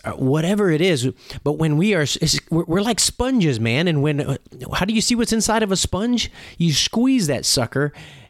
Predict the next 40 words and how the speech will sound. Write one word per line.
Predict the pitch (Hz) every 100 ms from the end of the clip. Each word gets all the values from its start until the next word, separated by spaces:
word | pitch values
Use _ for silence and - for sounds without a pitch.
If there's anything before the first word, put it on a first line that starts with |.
| -
and | 127
what | 127 -
comes | 160 175 143
out | 190 170 127
is | 123 117
what's | 127 123
on | 131
the | 123 127
inside. | 151 - 170 156 101
And | 127
so | - 233
that's | 294
the | 294
same | 262 285
for | 269 220
us. | 240 262 - - - - - - - -
And | 196
so, | - 226 185 123 - _ _ _ _ - -
um, | 180 147 113 - - - - -
what | - 143 214
we | 214 220 196 -
all, | - 214 247 226 -
you | 185
know, | 170
what | 135 196
we, | 190 208 190 156 - - - -
uh, | 165 151
do, | 139 120 240 185 131 135
I | -
mean, | 175 165
what | 196
we | 190 -
are, | 226 254 135 117 123 - _ _ _ _
you | - - 57 78 175
know, | 170
we | 180
do, | 165 190 269 92
and | - 165
that | 160 -
comes | - 233 175